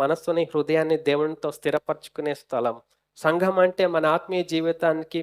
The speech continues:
పుణ్యానికి, మోక్షానికి సంబంధించి పరలోక సంబంధమైన సంగతులను మనం ధ్యానించి, మనం ప్రభుకి సమాధాన స్థితిలో కలిగి ఆయనకు అప్పగించుకునే స్థలం కదా సంఘం అంటే.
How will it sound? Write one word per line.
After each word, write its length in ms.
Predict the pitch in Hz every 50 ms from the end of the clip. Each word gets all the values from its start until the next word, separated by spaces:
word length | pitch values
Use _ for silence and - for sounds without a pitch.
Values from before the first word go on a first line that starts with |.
| - _
పుణ్యానికి, 500 | - 156 151 160 165 165 170 170 - 170 160
మోక్షానికి 600 | 147 147 151 151 - - - 165 165 165 - 160 - -
సంబంధించి 680 | 147 143 147 147 151 147 147 147 143 139 - - 139 135 135 131 _ _ _ - - _ _ _
పరలోక 400 | - 151 151 165 190 214 208 208 196 196 -
సంబంధమైన 520 | 185 185 185 185 190 185 185 180 180 175 170 175
సంగతులను 540 | - 160 165 170 180 - - 185 180 175 175
మనం 200 | 175 170 165 160 147 -
ధ్యానించి, 540 | 156 147 151 160 165 165 165 165 - 156 151 151 - _ _ _ _ _ _ _
మనం 200 | 139 147 151 156 156
ప్రభుకి 520 | - - 170 165 175 202 202 202 - 208 196 190 -
సమాధాన 500 | 170 156 165 175 180 180 175 180 175 175 170 -
స్థితిలో 380 | - - 160 - 175 156 160 160 - -
కలిగి 280 | 156 151 156 156 160 156
ఆయనకు 260 | 147 147 143 143 -
అప్పగించుకునే 720 | 151 - - - 160 - 160 160 - - - - 147 151 143
స్థలం 400 | 135 - - - 151 160 185 185 180 - -
కదా 180 | 151 - 147 143 - -
సంఘం 300 | 151 143 143 151 147 139 139 135
అంటే. 240 | 131 - - 135